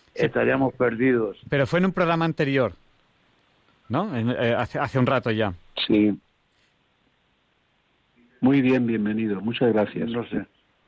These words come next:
Speaker 2: Bueno, pues
Speaker 1: Pues... Vamos a dar paso a Gerardo. Bienvenido.
Speaker 2: Vale, vale.
Speaker 1: Muchísimas gracias por llamar. Un abrazo.
Speaker 2: Venga, gracias. Que venga la paz al mundo.
Speaker 1: Gracias.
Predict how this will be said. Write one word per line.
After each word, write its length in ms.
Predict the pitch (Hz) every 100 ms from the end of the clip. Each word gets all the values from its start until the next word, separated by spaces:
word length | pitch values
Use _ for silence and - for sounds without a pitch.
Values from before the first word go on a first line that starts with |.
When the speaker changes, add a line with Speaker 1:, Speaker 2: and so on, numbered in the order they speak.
| -
Speaker 2:
Bueno, 460 | 107 120 117 107 -
pues 460 | 104 107 104 104 104 104 101 95
Speaker 1:
Pues... 120 | -
Vamos 260 | 147 175 202
a 40 | 214
dar 120 | 202
paso 220 | 208 190
a 40 | 196
Gerardo. 460 | 180 143 120 117
Bienvenido. 640 | 107 120 127 165 135 95 85 _ _ _ _ - - _ _
Speaker 2:
Vale, 360 | - 104 113 113
vale. 340 | 110 113 104 -
Speaker 1:
Muchísimas 480 | 139 135 175 170 190
gracias 180 | 170 175
por 120 | 180
llamar. 240 | 151 127
Un 80 | 135
abrazo. 500 | 170 147 123 117 95 85 _ _ _ _ _ _ -
Speaker 2:
Venga, 440 | 113 120 117 117
gracias. 520 | 113 117 117 113 107
Que 160 | - 113
venga 240 | 123 139
la 140 | 135 127
paz 240 | 131 123
al 140 | 123 117
mundo. 380 | 120 117 104 90 -
Speaker 1:
Gracias. 500 | 139 147 131 110